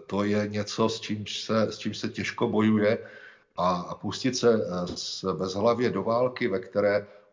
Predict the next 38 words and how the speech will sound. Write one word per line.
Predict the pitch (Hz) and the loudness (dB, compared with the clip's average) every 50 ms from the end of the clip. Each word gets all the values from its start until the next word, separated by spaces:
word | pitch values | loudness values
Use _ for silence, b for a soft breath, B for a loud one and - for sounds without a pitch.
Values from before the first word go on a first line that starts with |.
| - | -10
umře | 90 101 104 101 92 - 110 113 113 113 - - | -8 -6 -4 -2 0 2 4 4 4 2 0 -2
anebo | - - 98 101 98 104 104 | -4 -4 -4 -2 -2 -2 0
bude | 104 110 107 107 95 | 0 2 2 0 0
zraněno | 90 92 98 104 107 113 123 123 123 113 92 | 2 2 2 2 2 2 0 -2 -2 -2 -2
milion | 90 90 104 104 110 110 107 104 92 82 | -2 -2 0 2 2 4 4 4 2 0
lidí, | 85 92 113 127 123 113 95 85 78 - - | -2 -4 -4 -4 -4 -4 -4 -6 -6 -10 -10
eh, | 82 85 82 80 | -10 -10 -10 -10
v-, | 80 82 92 92 85 85 87 80 82 87 | -12 -12 -10 -6 -4 -4 -6 -6 -8 -8
ve | 92 98 87 | -6 -6 -4
stavu, | - - - - - 101 98 98 95 101 104 95 92 87 - - 78 | -4 -4 -6 -4 0 2 2 2 2 2 2 2 2 0 0 -2 -4
eh, | 78 78 78 | -4 -4 -4
produktivním, | - - 104 107 139 147 - - - 135 117 95 98 98 90 87 | -4 0 2 2 2 2 2 2 2 2 2 0 -2 -6 -6 -4
kdy | 90 87 90 | -4 -4 -4
mohli | 90 90 - 95 92 | -4 -4 -4 -4 -4
pracovat, | 92 101 104 107 - - 131 113 107 98 92 | -2 0 0 0 0 0 0 2 2 0 -2
kdy | 85 90 90 | -4 -6 -8
mohli | 92 92 92 92 | -8 -8 -10 -12
mít | 95 95 92 90 | -14 -16 -16 -14
rodiny | - 107 110 110 123 117 113 92 | -12 -10 -10 -10 -10 -6 -2 0
a | 90 85 | 0 0
to | - - | -2 -4
všechno | - - 98 - - 90 | -12 -12 -14 -12 -10 -10
nebudou | 87 95 107 120 123 113 107 98 | -10 -8 -4 0 0 2 2 0
mít, | 90 87 85 78 - - B B B B B | -2 -4 -10 -12 -14 -18 B B B B B
to | B | B
bude | 101 120 123 113 | 2 4 4 4
další | 101 101 104 - - 131 | 4 2 2 0 2 4
velká | 120 113 113 107 - 92 | 4 4 4 4 2 2
rána | 90 90 90 90 87 87 | 2 2 2 2 2 0
pro | 87 - 90 90 | -2 -2 -4 -4
ruskou | 87 92 90 - - 95 92 | -4 -4 -4 -4 -4 -4 -4
společnost | 92 - - 90 95 92 - - 107 107 104 104 - - - | -4 -4 -2 -2 -2 -2 -2 -2 0 0 0 -2 -2 -2 0
a | 98 95 90 85 | 2 2 2 0
nevím, | 87 92 92 95 90 85 | -2 -4 -4 -4 -4 -4
jestli | 87 - - 87 | -6 -6 -6 -8
se | - - | -8 -8
z | 78 - | -10 -10
toho | - - 95 95 98 - | -6 -2 0 0 0 0